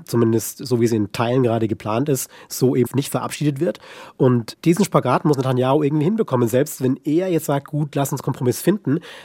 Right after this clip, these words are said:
dann hat er eben im Nacken seine, äh, rechtsextremen oder in Teilen rechtsextremen Koalitionspartner,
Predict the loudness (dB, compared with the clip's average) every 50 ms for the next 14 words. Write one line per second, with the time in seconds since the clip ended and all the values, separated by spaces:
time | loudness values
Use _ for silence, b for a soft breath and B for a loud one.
0 | B B 0 2 2 2 2 2 2 2 2 4 2 2 2 2 0 0 0 -2
1 | -2 -4 -2 0 2 2 2 2 2 2 4 4 4 4 4 2 2 0 -4 -4
2 | -2 -4 -4 -6 -6 -8 -8 -8 -4 0 2 2 4 4 2 2 0 -2 -4 -6
3 | -4 -4 -2 0 0 0 -2 -4 -8 -10 -10 -6 -2 0 0 0 0 0 0 0
4 | 0 -2 -4 -4 -4 -4 -4 -2 -2 -2 0 2 2 2 2